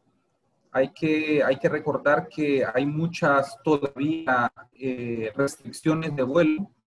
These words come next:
Japón está siendo consciente de eso y de hecho es uno de los países que está solicitando una prueba, eh, covid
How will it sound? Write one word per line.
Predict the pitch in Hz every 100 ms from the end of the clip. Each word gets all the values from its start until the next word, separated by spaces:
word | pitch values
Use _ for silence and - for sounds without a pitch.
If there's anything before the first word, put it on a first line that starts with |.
| _ _ _
Japón | - - 165
está | 156 160
siendo | 156 156 151
consciente | 143 139 156 151
de | 127 147
eso | 185 156
y | 139 120
de | 120 139
hecho | - 165
es |
uno | 170 156
de |
los | 151 147
países | - 135 160 190 180
que | 143
está | - 156
solicitando | 160 139 143 - 151 156 151
una | 151 151 147
prueba, | 156 156 156 147 - - _ _ _ _ _ _
eh, | 135 135 127 120 117
covid | - 151 170